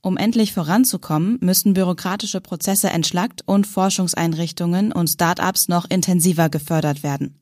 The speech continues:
Am wichtigsten aber ist die Ausbildung der Gründer, Unternehmer und Arbeitnehmer von morgen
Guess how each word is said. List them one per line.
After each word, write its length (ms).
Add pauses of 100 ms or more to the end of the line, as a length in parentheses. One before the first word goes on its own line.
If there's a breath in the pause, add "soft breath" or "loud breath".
(580 soft breath)
Am 160
wichtigsten 580
aber 360
ist 200
die 140
Ausbildung 680
der 140
Gründer, 500
Unternehmer 680
und 220
Arbeitnehmer 600
von 220
morgen 540